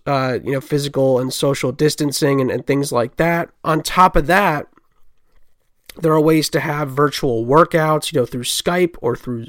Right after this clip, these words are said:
uh, di-, you know, different, uh, you know, FaceTime or however y-, you wanna do it. You can still, you know, have a personal trainer that do-, goes through stretches with you or d-, different workouts with you, uh, and things like that. You can still, you know,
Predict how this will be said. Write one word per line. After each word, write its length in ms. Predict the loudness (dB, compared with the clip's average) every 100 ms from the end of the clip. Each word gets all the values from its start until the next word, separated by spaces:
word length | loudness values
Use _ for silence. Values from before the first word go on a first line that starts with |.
| -10
uh, 220 | -10 -10
di-, 200 | -8 -8
you 120 | -6 -4
know, 80 |
different, 420 | -2 -4 -4 -6 -6 -14 -20 -20 -20 _ -10
uh, 160 | -8 -6
you 80 | -4
know, 60 | -4
FaceTime 680 | 0 0 2 2 4 4
or 100 | 2
however 460 | 4 2 4 2 2 -6
y-, 200 | -6 -4
you 200 | 0 4
wanna 240 | 4 4
do 360 | 2 2 4 4
it. 200 | 2 -4
You 140 | -4
can 120 | -4
still, 340 | 0 4 4 4
you 80 | -2
know, 80 | 0
have 140 | 0
a 40 |
personal 440 | 2 4 4 2 -4
trainer 300 | 0 4 4
that 100 | 2
do-, 180 | 0 0
goes 300 | 0 -2 -2
through 160 | -6
stretches 500 | -8 -4 -6 -4 -4
with 220 | -2 -2 0
you 220 | 0 0
or 120 | -2
d-, 120 | -4 -12
different 340 | -10 -6 -4 0
workouts 460 | 0 0 -2 -2
with 220 | -6 -4
you, 280 | -2 -2 -2 -6 -20 -20 -20 -20 _ -14 -4
uh, 280 | -2 -2 -2
and 180 | -4 0
things 300 | 0 0 0
like 300 | 0 0 0
that. 280 | 4 4 2
You 80 |
can 180 | -2 -4
still, 380 | -4 0 0 0
you 100 | -2
know, 240 | -2 -4